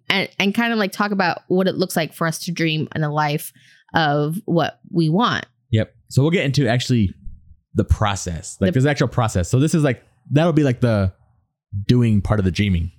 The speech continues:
Speaker 2: which is
Speaker 1: Yeah.
Speaker 2: cool.
Speaker 1: And so there's many times where, like, we'll be out somewhere and just, like, "I can imagine this or I can do that." And, um, and I think it's so important to just really, really embrace this dreaming. I know you all might be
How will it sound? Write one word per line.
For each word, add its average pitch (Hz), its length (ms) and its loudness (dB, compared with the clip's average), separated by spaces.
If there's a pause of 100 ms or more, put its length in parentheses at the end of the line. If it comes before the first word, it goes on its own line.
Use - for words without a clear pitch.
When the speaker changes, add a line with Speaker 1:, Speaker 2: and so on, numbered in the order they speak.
Speaker 2:
which - 120 -2
is 196 40 4
Speaker 1:
Yeah. 147 280 0
Speaker 2:
cool. - 80 -14 (340)
Speaker 1:
And 185 120 0
so 240 80 4
there's 302 200 2
many 240 220 0
times 190 280 0
where, 160 160 0
like, 151 300 -2
we'll 170 120 0
be 170 520 -2
out 160 180 0
somewhere 156 240 -2
and 147 120 -4
just, 156 140 -8
like, 151 280 -4
"I 165 80 -2
can 175 140 2
imagine 151 420 -2
this - 260 -6
or - 140 -6
I 143 80 -4
can 147 220 -4
do 151 140 -4
that." 135 280 -4 (440)
And, 151 460 -2 (120)
um, 143 400 -4 (220)
and 170 100 -2
I 185 80 0
think 226 120 -4
it's 240 140 -4
so 185 180 -2
important 156 540 -4
to - 120 -8
just - 440 -8
really, 180 600 -2 (220)
really 220 320 2
embrace 160 520 0
this - 200 -6
dreaming. 131 320 -4
I 110 120 -2
know 175 180 0
you 170 300 0
all 156 260 2
might 147 280 -4
be 147 140 -2